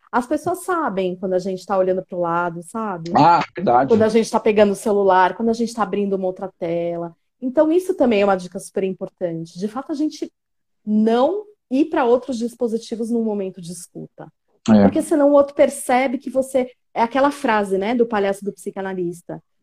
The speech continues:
Speaker 1: A escuta é você demonstrar que você tem um espaço dentro de si pra escutar o outro.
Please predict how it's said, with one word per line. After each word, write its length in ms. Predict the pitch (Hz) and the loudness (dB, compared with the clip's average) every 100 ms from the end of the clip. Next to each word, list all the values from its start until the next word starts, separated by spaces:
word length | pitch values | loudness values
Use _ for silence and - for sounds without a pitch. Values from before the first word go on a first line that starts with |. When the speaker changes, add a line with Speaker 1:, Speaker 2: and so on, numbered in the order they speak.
| - | -4
Speaker 1:
A 140 | 196 | 0
escuta 640 | 208 - - 269 285 285 196 | 0 0 2 4 4 2 4
é 120 | 202 | 4
você 520 | 208 233 240 233 233 254 | 4 0 2 2 4 4
demonstrar 680 | 233 226 226 - 214 226 | 2 0 -4 -4 -4 -4
que 100 | - | -6
você 220 | 226 226 - | -10 -10 -8
tem 220 | 226 240 | -6 -4
um 80 | 262 | -2
espaço 480 | 254 - 220 226 220 | -4 -4 -8 -8 -8
dentro 380 | 190 220 247 220 | -4 -4 -4 -10
de 140 | 233 | -10
si 260 | - 220 226 | -10 -10 -8
pra 140 | 220 | -8
escutar 380 | 220 - 208 202 | -10 -10 -12 -8
o 80 | 190 | -4
outro. 400 | 170 165 - | -4 -6 -12